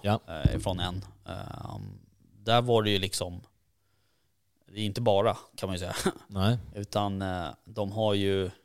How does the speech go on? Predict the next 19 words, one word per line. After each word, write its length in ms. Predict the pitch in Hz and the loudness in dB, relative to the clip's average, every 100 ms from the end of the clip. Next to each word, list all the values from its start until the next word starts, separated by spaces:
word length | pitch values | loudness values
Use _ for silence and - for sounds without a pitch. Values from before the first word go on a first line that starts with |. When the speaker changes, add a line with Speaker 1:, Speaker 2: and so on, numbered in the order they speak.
| _ _ 50 50 - - | _ _ -14 -12 -12 -4
Speaker 2:
nu 140 | 120 | 6
vet 200 | 131 127 | 8 8
inte, 180 | 127 117 | 6 2
jag 60 | 101 | 2
kommer 120 | 113 | 2
inte 80 | 104 | 2
ihåg, 380 | 117 113 104 | 2 2 0
eh, 200 | 104 92 50 50 - | -4 -6 -6 -8 -6
hur, 260 | 113 107 65 | -2 -2 -2
om 220 | 98 98 | -4 -4
den 100 | 95 | -2
här 560 | 101 95 87 92 98 90 | 0 0 -2 -4 -8 -8
som 260 | - 110 | -6 -2
vi 260 | 101 98 98 - - - - | 0 0 0 -8 -20 -20 -8
tog 180 | 110 101 | -4 2
kött 300 | 131 - - | 2 2 -4
ifrån, 320 | 98 92 87 | -8 -6 -6
hur 180 | 101 95 | -4 -2
den 400 | 95 95 90 | -2 -2 -6